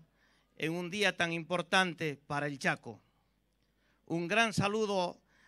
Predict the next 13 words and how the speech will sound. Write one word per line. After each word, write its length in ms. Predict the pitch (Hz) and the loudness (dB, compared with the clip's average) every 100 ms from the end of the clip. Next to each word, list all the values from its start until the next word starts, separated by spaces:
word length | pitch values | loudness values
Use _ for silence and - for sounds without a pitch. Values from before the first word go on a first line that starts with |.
| _ | _
a 120 | 165 165 | 0 0
todos 720 | - 247 214 165 139 - - _ _ _ _ _ _ _ _ _ _ | 2 2 2 -2 -8 -14 -20 _ _ _ _ _ _ _ _ _ _
y 140 | 175 156 | -14 -4
cada 360 | 220 226 214 | 4 6 6
uno 360 | 214 226 214 190 | 2 0 -2 -2
de 160 | 170 | -2
los 180 | 170 165 | -2 -4
que 100 | 180 | -4
nos 200 | 170 165 | -4 -4
están 360 | 180 - 214 208 | -6 0 0 0
visitando, 840 | 196 208 190 220 196 165 143 117 _ _ _ _ _ | -6 -6 4 4 4 -2 -8 -10 _ _ _ _ _
colegas 640 | 175 208 214 233 208 185 165 | -2 2 6 6 6 2 0
docentes, 840 | 208 - 233 202 156 156 123 - | 2 4 4 2 -6 -6 -8 -16